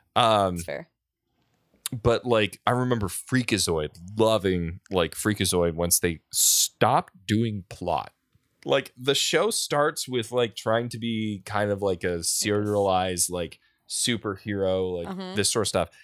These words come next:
Speaker 1: And somewhere along the line, they went, "Guys, this isn't working."
Speaker 2: <laughs>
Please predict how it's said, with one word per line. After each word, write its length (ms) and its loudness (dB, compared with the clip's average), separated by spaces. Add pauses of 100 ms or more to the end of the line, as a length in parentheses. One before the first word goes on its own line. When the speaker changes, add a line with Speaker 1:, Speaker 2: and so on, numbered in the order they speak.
(140)
Speaker 1:
And 180 0
somewhere 420 4
along 280 0
the 60 -2
line, 220 4
they 80 -2
went, 180 -2 (2250)
"Guys, 400 2 (160)
this 160 4
isn't 240 -2
working." 300 -10 (380)
Speaker 2:
<laughs> 100 -8